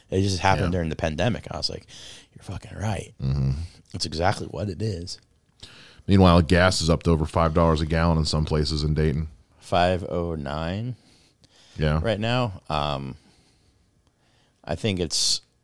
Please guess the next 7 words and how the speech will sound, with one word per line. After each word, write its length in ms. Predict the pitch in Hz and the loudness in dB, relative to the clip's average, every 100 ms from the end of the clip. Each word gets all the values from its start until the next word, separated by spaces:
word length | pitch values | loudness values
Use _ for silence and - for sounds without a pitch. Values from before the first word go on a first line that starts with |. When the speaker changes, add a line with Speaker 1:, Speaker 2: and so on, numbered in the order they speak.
| _ _ _ _ _ _ - - - - - | _ _ _ _ _ _ -20 -20 -20 -16 -8
Speaker 1:
it's 140 | 123 | -4
hilarious 680 | - 151 156 196 262 143 - | 0 2 4 4 4 2 2
in 80 | 117 | 0
a 80 | 90 | -2
way, 880 | 85 85 85 78 73 73 73 76 - - - _ _ _ _ _ _ _ _ _ _ _ _ - | -2 0 2 2 0 -2 -4 -8 -16 -20 -20 _ _ _ _ _ _ _ _ _ _ _ _ -2
um, 540 | 98 87 76 - - - _ _ _ _ _ - | 0 0 -2 -6 -18 -20 _ _ _ _ _ -8
because, 960 | 104 117 104 92 87 80 78 - - | -4 0 2 2 0 -2 -2 -2 -2